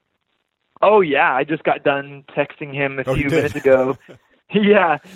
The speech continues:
Speaker 1: he, he asked me to upload my training files and whatnot, and, and, uh, told, asked me how the race went and said, "Good job."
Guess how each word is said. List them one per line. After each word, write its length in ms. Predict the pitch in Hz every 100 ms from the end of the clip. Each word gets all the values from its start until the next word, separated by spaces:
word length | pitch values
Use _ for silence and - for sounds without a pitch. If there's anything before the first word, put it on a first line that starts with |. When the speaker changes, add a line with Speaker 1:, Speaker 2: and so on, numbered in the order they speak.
| -
Speaker 1:
he, 120 | 185 190 156 151
he 200 | 175 151
asked 280 | 139 139
me 100 | 151
to 60 | 147
upload 340 | 120 139 156
my 140 | 143 143
training 400 | - 131 127 135 -
files 580 | 123 120 120 120 127 120
and 140 | 117
whatnot, 580 | 123 120 120 113 113 117
and, 120 | 110 _ _ _ _ _ -
and, 260 | 117 110 113
uh, 340 | 110 110 107 - _ _ -
told, 200 | 120 -
asked 260 | 117 117 123
me 60 |
how 100 | 123
the 80 | 117
race 260 | 113 113 113
went 480 | 117 113 113 113 113
and 80 | -
said, 160 | 117
"Good 160 | 117 113
job." 360 | 107 107 110